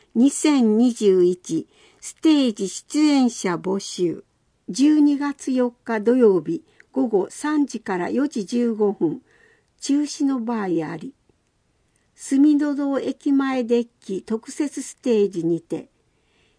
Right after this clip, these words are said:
内容、音楽ライブ、ダンスステージなど。最大五団体、一団体あたり十五分程度予定。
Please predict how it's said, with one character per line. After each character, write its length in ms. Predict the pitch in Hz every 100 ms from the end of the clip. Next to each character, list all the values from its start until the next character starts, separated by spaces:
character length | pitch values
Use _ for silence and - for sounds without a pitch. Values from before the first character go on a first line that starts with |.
| _ _ -
内 400 | 214 233 220 208
容、 260 | 208 180 -
音 280 | - 269 285
楽 340 | 294 285 285
ラ 200 | 247 233
イ 100 | 196
ブ、 240 | 170 - - _
ダ 200 | 220 262
ン 100 | 294
ス 180 | 277 302
ス 160 | 269 -
テ 120 | 285 247 190
ー 40 |
ジ 140 | -
な 180 | 165 165
ど。 220 | 160 160 _ _ _ _ _ _ _ _ _ _ _ _ _ _ _ _ _ _ _ _ _ _
最 540 | _ - 254 269 254 240
大 380 | 233 208 - - _ _ _ -
五 220 | 214 247
団 300 | 302 302 247
体、 400 | - 180 165 - _ _ -
一 340 | 233 - 285
団 260 | 302 294 285
体 380 | 294 277 269
あ 100 | 247
た 180 | 240 202
り 200 | 190 185
十 380 | 208 208 294 302
五 180 | 269 277
分 300 | 269 285 277
程 380 | - 247 202 175
度 220 | 160 - _ _ _ -
予 180 | 202 190
定。 360 | - 165 -